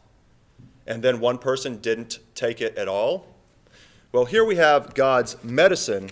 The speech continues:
you could say. And, uh, here we have, this is the point of the parable. Many people fail to respond to God's medicine of forgiveness through Jesus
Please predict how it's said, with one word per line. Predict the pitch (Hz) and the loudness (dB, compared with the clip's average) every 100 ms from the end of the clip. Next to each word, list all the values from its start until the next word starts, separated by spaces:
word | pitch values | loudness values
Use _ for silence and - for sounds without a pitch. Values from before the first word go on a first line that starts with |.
| - | -16
you | 113 | -12
could | 110 - | -12 -6
say. | 110 98 117 160 _ _ _ _ _ _ _ _ - - | -2 0 -2 -6 _ _ _ _ _ _ _ _ -12 -2
And, | 131 127 123 | 0 0 0
uh, | 123 120 113 | 2 2 2
here | 180 190 | 0 -2
we | 170 | -2
have, | 151 147 139 123 - 247 - | 2 4 2 0 -12 -18 -12
this | 147 170 | -6 -4
is | 180 | -4
the | |
point | 185 196 | -2 0
of | 185 | 0
the | 165 | -2
parable. | 185 202 120 - - - | 0 0 0 -2 -10 -8
Many | 113 151 185 | -4 -2 -4
people | 175 147 120 | -8 -8 -8
fail | - 151 170 | 0 2 2
to | 175 | -2
respond | 165 - 131 127 127 | -6 -2 0 0 -4
to | - | -10
God's | 107 117 117 | -2 -2 -2
medicine | 117 117 110 - 110 | -2 -2 -2 -6 -10
of | |
forgiveness | - 107 107 98 101 | -12 -8 -6 -6 -12
through | - 104 | -12 -14
Jesus | 95 107 95 95 95 | -12 -12 -12 -12 -14